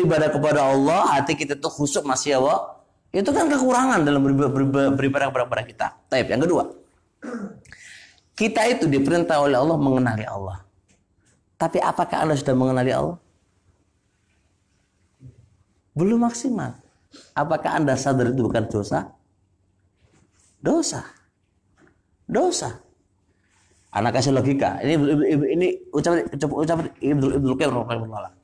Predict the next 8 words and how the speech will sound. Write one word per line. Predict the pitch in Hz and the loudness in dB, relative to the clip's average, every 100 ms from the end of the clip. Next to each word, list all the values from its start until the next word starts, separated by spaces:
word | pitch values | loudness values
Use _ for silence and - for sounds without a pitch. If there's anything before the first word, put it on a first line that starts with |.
| _ _ _ _ _ _ _ _ _ _ _ | _ _ _ _ _ _ _ _ _ _ _
Baik. | 139 139 139 160 147 - - | -2 -2 -2 -4 -4 -6 -16
<clears throat> | - _ _ _ - | -20 _ _ _ -2
Anda | 190 180 | 2 2
masuk | 180 185 143 | 2 2 2
di | |
sebuah | 139 127 | 2 0
perusahaan, | 120 113 113 139 120 | 2 0 2 0 0
Pak. | 110 - | 0 -4